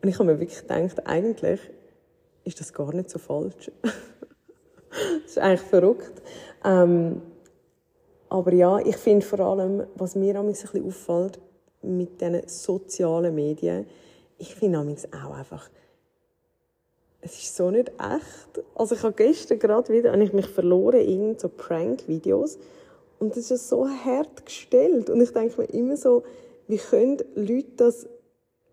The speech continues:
lustig finden dann auch? Oder warum macht man sich den Aufwand, wenn es nachher einfach nur gestellt ist? Die Reaktionen sind gestellt, alles ist gestellt. Und nachher bin ich noch auf ein Profil gekommen von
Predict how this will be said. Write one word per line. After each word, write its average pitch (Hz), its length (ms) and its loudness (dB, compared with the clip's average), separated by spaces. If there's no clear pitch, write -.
lustig 240 540 -4
finden 262 420 -2
dann 240 160 0
auch? 226 200 2
Oder 202 240 4
warum 220 260 4
macht 240 260 0
man 269 100 0
sich 254 180 0
den - 180 0
Aufwand, 226 420 0
wenn 202 120 2
es 196 100 -10
nachher 190 260 -4
einfach 214 220 -8
nur 233 360 2
gestellt - 580 0
ist? - 220 -4
Die - 40 0
Reaktionen 208 680 2
sind 254 160 -6
gestellt, - 460 -2
alles 254 260 -2
ist 277 160 -12
gestellt. 196 400 -4
Und 202 480 2
nachher 226 260 4
bin 208 140 2
ich 190 80 2
noch 185 120 4
auf 175 100 -4
ein - 120 -14
Profil 190 440 -4
gekommen 170 440 -4
von 170 380 -2